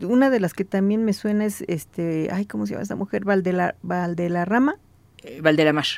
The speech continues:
Speaker 1: Valdelamar, perdón.
Speaker 2: Sí, María Elena Valdelamar.
Speaker 1: Exacto.
Speaker 2: Sí.
Speaker 1: Y creo que fueron más
Speaker 2: María
Speaker 1: o
Speaker 2: Alma,
Speaker 1: menos.
Speaker 2: la que hace Compréndeme, es una canción de una mujer.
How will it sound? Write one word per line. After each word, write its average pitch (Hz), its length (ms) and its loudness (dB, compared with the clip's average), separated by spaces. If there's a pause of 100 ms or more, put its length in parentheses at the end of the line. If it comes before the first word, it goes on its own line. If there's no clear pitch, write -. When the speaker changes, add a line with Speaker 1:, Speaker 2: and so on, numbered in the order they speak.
(100)
Speaker 1:
Valdelamar, 160 680 4
perdón. 135 260 -4
Speaker 2:
Sí, 151 60 -2
María 147 240 0
Elena 160 260 0
Valdelamar. 143 500 -2
Speaker 1:
Exacto. 170 640 0
Speaker 2:
Sí. 185 240 4
Speaker 1:
Y 180 60 2
creo 214 260 4
que 277 100 0
fueron 233 380 2
más 214 120 4
Speaker 2:
María 165 460 8
Speaker 1:
o - 40 8
Speaker 2:
Alma, 180 280 8
Speaker 1:
menos. - 440 -2
Speaker 2:
la 147 100 0
que 185 100 2
hace 185 160 0
Compréndeme, 165 800 0
es - 180 -8
una 151 180 -4
canción 143 360 -8
de 147 80 -6
una 139 100 -6
mujer. 143 260 -8